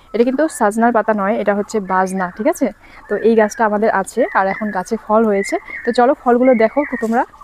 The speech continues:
এই যে দেখো ফলগুলো, দেখেছো? কত সুন্দরভাবে কতগুলো হয়েছে। ওই সাইডে, ওই সাইডে পুরো গাছটা এইভাবে বোঝা যায় না, ঠিক আছে? যাই হোক, এখনের দিনে লাউ তো আর কেউ খায় না, কিন্তু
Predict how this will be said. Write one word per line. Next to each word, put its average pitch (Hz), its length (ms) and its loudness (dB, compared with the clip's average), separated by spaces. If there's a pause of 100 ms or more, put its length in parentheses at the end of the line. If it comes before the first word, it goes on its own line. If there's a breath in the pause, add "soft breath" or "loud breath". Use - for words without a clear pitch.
(800)
এই 247 260 10
যে 233 120 8
দেখো 220 260 6
ফলগুলো, 208 480 8
দেখেছো? 226 420 6
কত 233 340 6 (160)
সুন্দরভাবে 240 880 8
কতগুলো 247 520 8 (500 loud breath)
হয়েছে। 269 420 8
ওই 247 240 10
সাইডে, 254 360 10
ওই 233 140 12
সাইডে 240 260 8
পুরো 262 220 8
গাছটা 214 420 6
এইভাবে 233 320 10
বোঝা 208 300 8
যায় 220 240 10
না, 202 180 4
ঠিক 262 180 4
আছে? 320 220 6 (640 soft breath)
যাই 262 180 10
হোক, 330 180 10
এখনের 254 400 8
দিনে 277 220 10
লাউ 208 320 10
তো 269 120 6
আর 254 140 10
কেউ 269 180 8
খায় 277 260 6
না, 262 120 10 (380 loud breath)
কিন্তু 294 380 10